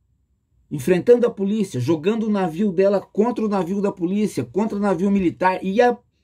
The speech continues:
aportando na Itália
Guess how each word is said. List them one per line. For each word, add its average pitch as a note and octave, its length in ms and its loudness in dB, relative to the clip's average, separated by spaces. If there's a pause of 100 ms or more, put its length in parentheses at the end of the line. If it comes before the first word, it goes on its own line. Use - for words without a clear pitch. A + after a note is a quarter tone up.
(280)
aportando C4 1120 2 (340)
na G3+ 200 -2
Itália A#3 680 0